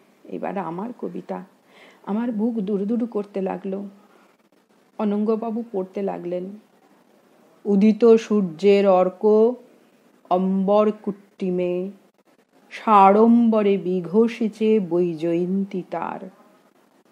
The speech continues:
বিশ্বদৃশ্য পরিস্ফুট সর্বরি অতীত,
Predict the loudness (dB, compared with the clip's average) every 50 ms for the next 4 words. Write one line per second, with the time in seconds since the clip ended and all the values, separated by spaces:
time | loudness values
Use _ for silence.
0 | _ _ _ _ _ _ _ _ _ _ _ _ _ _ _ _ _ _ _ _
1 | _ _ 2 4 4 4 4 0 -4 -2 2 4 4 4 4 4 4 2 2 0
2 | -4 -12 -10 -2 2 4 4 4 4 2 -2 -2 0 0 0 0 -2 -4 -10 -14
3 | -8 -4 -2 -2 -2 0 2 2 4 4 4 2 2 0 -4 -6 -6 -6 -4 -4
4 | -6 -4 -4 -4 -4 -2 -2 -2 -2 -2 -4 -4 -6 -6 -4 -4 -2 -2 -4 -6
5 | -10